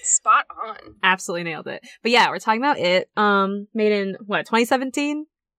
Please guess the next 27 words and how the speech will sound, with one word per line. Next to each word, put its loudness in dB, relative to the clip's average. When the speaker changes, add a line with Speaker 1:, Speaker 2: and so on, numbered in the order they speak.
Speaker 2:
I -6
think? -4
Speaker 1:
Yes. -6
Speaker 2:
Yeah. 0
So 0
we -2
already 2
talked 0
about 4
the 0
original, -4
which -14
has -4
a -4
place -4
in -10
my -6
heart. -6
Now -12
we're -4
gonna -4
talk -8
about -6
this -8
bad -2
boy. -2
<laughs> -18